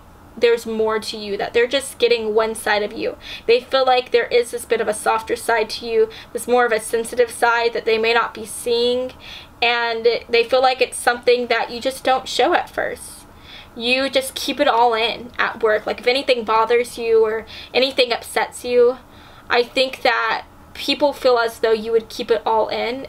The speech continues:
and that you wait until you get home to really release that, that pent-up energy. You wait until you get home to cry if you get sad or something like that. Does that make sense?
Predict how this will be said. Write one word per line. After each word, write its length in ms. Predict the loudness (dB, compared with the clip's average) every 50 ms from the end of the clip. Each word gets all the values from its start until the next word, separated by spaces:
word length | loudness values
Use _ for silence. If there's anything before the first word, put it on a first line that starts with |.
| -4 -2
and 300 | -2 0 -2 -4 -2 0
that 300 | 2 2 2 2 0 -4 -10
you 180 | -10 -10 -2
wait 300 | 0 2 4 4 4 4
until 260 | 0 -2 -2 -4 -4
you 120 | -4 -4 -2
get 200 | -2 -2 -2 -2
home 380 | -2 -2 0 0 0 -2 -6 -8
to 100 | -6 -2
really 240 | 0 2 2 2 2
release 680 | 0 0 -2 -2 -2 -4 -8 -8 -10 -10 -12 -14 -14 -16 -18 -20 -20 -20 -20 -18 -4
that, 640 | 0 2 2 2 2 2 0 -2 -4 -8 -12 -16 -16 -16 -20 -20 -20 -20 -20 -20 -20 -20 -20 -20 -20 -20 -20 -20 -18 -6
that 400 | -2 0 0 0 0 -2 -6 -10 -16 -20 -20 -20 -18 -12 -4
pent-up 340 | -2 -2 2 2 0 0 0
energy. 560 | 0 0 2 0 0 0 0 0 0 -2 -4 -8 -16 -18 -18 -18 -16 -10
You 160 | -6 -6 0
wait 220 | 2 4 4 4 2
until 240 | 0 -4 -6 -6 -6
you 100 | -2 0
get 180 | 0 0 0
home 320 | 0 0 0 2 0 0 0
to 100 | -2 -2
cry 420 | -2 0 0 2 2 2 2 0
if 260 | 0 -2 -2 -4 -6
you 80 | -2 -2
get 160 | -2 -2 -2
sad 480 | -2 0 0 0 2 0 -4 -4 -2 -2
or 100 | -2 0
something 320 | 0 0 0 0 0 0
like 220 | 2 2 2 2
that. 220 | 0 0 0 -2 -4
Does 120 | 0 2
that 140 | 2 2 2
make 160 | 0 -2 -2
sense? 500 | -2 0 0 0 0 -4 -6 -12 -16 -16